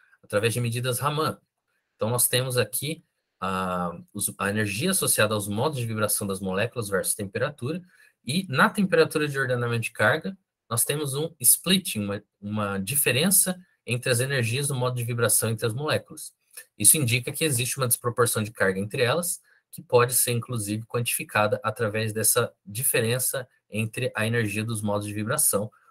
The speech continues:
para os diversos sistemas. Então, a gente consegue observar isso através de uma medida, é, elétrica e de uma medida ótica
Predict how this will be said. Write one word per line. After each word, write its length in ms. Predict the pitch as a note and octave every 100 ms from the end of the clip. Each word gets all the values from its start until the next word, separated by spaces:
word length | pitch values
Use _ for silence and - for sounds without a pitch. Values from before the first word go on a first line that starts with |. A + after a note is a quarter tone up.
| _
para 160 | B2 B2+
os 80 |
diversos 380 | B2+ G#2+ G2 -
sistemas. 560 | - - F2 - - - _ _ _ -
Então, 180 | F#2+ B2
a 60 |
gente 180 | B2+ C#3
consegue 380 | - C3 B2+ B2
observar 400 | B2 B2+ G#2+ G#2+
isso 120 | G#2
através 300 | B2 A2+ A2
de 60 | G#2+
uma 80 | G#2+
medida, 500 | G2+ G2+ G2 F#2+ - _ _ _ _
é, 280 | - F2+ F2
elétrica 540 | G#2+ G#2 C3 - - F3
e 100 | C3
de 60 | B2
uma 140 | A#2+
medida 260 | A2 A#2 G#2+
ótica 460 | G#2 G#2 - A2+